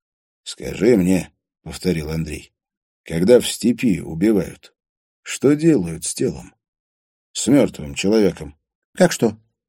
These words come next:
Убили и пускай лежит». «Тогда скажи, где твой брат?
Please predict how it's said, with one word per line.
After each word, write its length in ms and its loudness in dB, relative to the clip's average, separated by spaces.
Убили 380 6
и 60 10
пускай 320 4
лежит». 380 4
«Тогда 340 -6
скажи, 420 -4
где 280 -8
твой 200 -2
брат? 360 -6